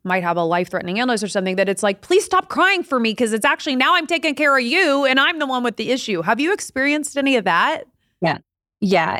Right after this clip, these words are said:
Speaker 2: You know, I started to, like, really take on it feeling like there was a moment where I didn't really want, A, I don't, didn't want to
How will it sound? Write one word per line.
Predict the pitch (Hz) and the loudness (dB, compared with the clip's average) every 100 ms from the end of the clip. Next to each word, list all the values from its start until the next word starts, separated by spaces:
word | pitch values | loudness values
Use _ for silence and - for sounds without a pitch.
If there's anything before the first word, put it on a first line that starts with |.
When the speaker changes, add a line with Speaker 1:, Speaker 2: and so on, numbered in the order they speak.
| - | 0
Speaker 2:
You | 240 | 2
know, | 208 | 4
I | 196 208 | 2 0
started | 214 - 208 208 262 220 | -4 -2 -2 0 0 -2
to, | - | -2
like, | 196 196 175 | 0 0 -2
really | 175 180 185 185 180 | -2 2 2 2 0
take | - 208 190 | 0 0 2
on | - 175 175 175 180 180 175 _ _ _ _ - | 0 0 0 -2 -2 -4 -6 _ _ _ _ 2
it | 190 - | 2 2
feeling | - 190 185 185 185 | -2 0 2 2 2
like | 180 180 | 0 0
there | 233 | 0
was | 214 214 | 2 2
a | |
moment | 202 196 196 185 180 | 2 2 0 -2 0
where | 180 175 180 - 180 | 0 0 -2 -2 0
I | 196 185 - _ _ _ - | 0 0 -8 _ _ _ -2
didn't | 208 202 | 0 2
really | 202 180 175 | 2 2 0
want, | 165 175 - _ _ _ - | 0 -2 -4 _ _ _ 0
A, | 247 277 262 | 2 4 2
I | 214 | 2
don't, | 202 202 - | 0 -2 -6
didn't | 196 196 190 | -2 -2 0
want | 185 175 | -2 -2
to | 185 | -6